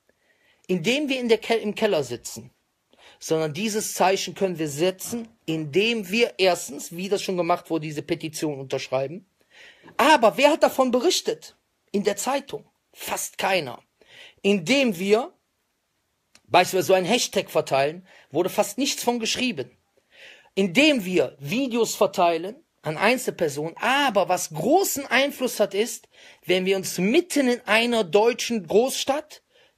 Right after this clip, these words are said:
treffen, mitten in einer deutschen Großstadt treffen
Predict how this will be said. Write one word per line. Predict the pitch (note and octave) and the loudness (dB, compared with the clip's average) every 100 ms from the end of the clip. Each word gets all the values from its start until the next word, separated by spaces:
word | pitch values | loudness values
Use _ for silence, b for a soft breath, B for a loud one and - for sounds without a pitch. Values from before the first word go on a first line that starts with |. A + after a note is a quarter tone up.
| - | -8
treffen, | - B3+ C#4 - C3+ C3 _ _ _ _ _ _ _ _ | -2 0 0 -2 -6 -8 _ _ _ _ _ _ _ _
mitten | D#3 C#4+ C#4+ D4 | 2 2 2 -2
in | C4+ | 2
einer | B3 A#3+ | 2 2
deutschen | A3+ A#3+ - | 4 2 2
Großstadt | A3+ A3+ A3 - | -4 -2 -4 -4
treffen | G3 G#3 G3+ G3+ F4+ | 0 2 0 -4 -14